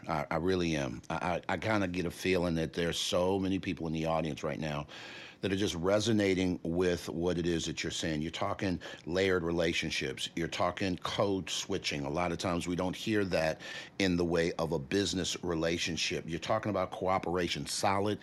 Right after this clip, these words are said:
communications. Uh, I'm talking to Cherie A. Brooks Junior. She is my wife. She is my coach. She is the C O O of our company.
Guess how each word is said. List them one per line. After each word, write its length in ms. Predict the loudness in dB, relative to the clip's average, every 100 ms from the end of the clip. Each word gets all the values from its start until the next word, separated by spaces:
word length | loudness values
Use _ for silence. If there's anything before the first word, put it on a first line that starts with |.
| -8 -12 -8
communications. 920 | 0 2 4 2 2 2 2 0 -4 -8 -12 -14 -2
Uh, 240 | 2 2 2
I'm 140 | 0
talking 460 | 0 -2 -2 0 0
to 180 | 2 2
Cherie 480 | 2 2 2 2 2
A. 140 | 2
Brooks 400 | 2 0 0 -2 -6
Junior. 440 | -2 2 4 2
She 340 | 2 2 2 0
is 260 | 2 0 0 -2
my 500 | 2 4 4 2 0 -8 -18 -16 0
wife. 440 | 2 2 -2 -8
She 340 | -4 -2 -2 0
is 220 | -2 -2
my 340 | -2 -2 -2 -2
coach. 380 | -2 2 2 2
She 260 | -2 0 0
is 140 | -2
the 80 | -2
C 300 | -2 0 0
O 60 | 2
O 200 | 2 2
of 180 | 2 0
our 180 | 0 -2
company. 500 | -2 -4 -2 -4 -6